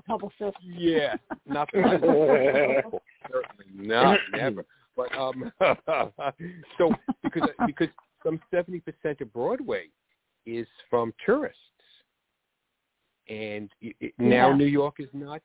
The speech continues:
Speaker 2: you know, if you read the stories about New York and Times Square and the, the crime, it's a little scary, to say the least.
Speaker 1: Yeah.
Speaker 2: So tourists are not
Speaker 1: Yeah.
Speaker 2: flocking back. The Broadway's not flocking back. So where is theater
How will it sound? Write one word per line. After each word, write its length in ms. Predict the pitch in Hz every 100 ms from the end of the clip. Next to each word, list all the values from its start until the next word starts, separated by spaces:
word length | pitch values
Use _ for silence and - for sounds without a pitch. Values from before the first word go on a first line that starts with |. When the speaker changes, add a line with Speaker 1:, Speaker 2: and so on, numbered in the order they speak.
| _ -
Speaker 2:
you 100 | 131
know, 260 | 127 127
if 80 | 127
you 140 | 139 131
read 200 | 139 147
the 80 | 147
stories 300 | - 180 269 -
about 260 | 113 110 110
New 160 | 113 127
York 320 | 135 135 135 -
and 100 | 110 -
Times 260 | 131 135 -
Square 480 | - 113 120 170 175
and 160 | 92 90 _ _ _ _ _
the, 160 | 104 101 107
the 80 | 104
crime, 500 | - 117 120 160 139
it's 140 | -
a 60 | 139
little 240 | 170 202 -
scary, 400 | - 180 294 87 - _ _ _ _ _ _ _
to 80 | 117 -
say 140 | 139
the 100 | 139
least. 380 | 131 160 277 - _ _ - _ _ _
Speaker 1:
Yeah. 120 | 180 175
Speaker 2:
So 80 | 117 -
tourists 320 | 139 147 -
are 40 |
not 160 | 127 123
Speaker 1:
Yeah. 200 | 214 190
Speaker 2:
flocking 360 | 113 117 120 101
back. 280 | 90 101 -
The 80 | 107
Broadway's 440 | - 110 143 165 135
not 100 | 110 101
flocking 360 | - 90 - 101
back. 140 | 107 - _
So 80 | 165
where 160 | 160 196
is 80 | 208
theater 320 | - 269 240